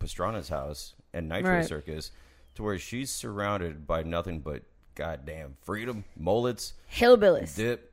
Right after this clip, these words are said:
Speaker 1: and backflips.
Speaker 2: Oh, yeah.
Speaker 1: So, Nikki, I would love to hear your opinion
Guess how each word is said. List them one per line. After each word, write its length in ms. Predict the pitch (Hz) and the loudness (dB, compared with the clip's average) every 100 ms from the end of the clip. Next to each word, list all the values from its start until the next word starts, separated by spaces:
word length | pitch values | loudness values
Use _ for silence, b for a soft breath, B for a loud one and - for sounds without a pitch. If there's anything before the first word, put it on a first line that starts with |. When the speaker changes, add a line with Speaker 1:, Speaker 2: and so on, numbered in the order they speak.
| - | -8
Speaker 1:
and 160 | 87 | -6
backflips. 640 | 87 87 - 73 - - - | -4 -6 -8 -12 -10 -4 8
Speaker 2:
Oh, 240 | 226 214 | 10 10
yeah. 320 | 185 - - - - 78 - | 8 2 -4 -8 -14 -12 -4
Speaker 1:
So, 420 | 113 101 92 - | 4 4 4 -2
Nikki, 240 | 85 98 92 | -4 -2 0
I 80 | 92 | 0
would 100 | 101 | 2
love 200 | 110 110 | 0 -2
to 80 | |
hear 380 | 85 101 98 90 | -8 -4 -2 -2
your 720 | 82 80 85 92 87 82 85 - | -4 -4 -2 0 0 -2 -6 -8
opinion 720 | 82 - 92 82 76 76 73 | -6 -4 -4 -4 -6 -10 -12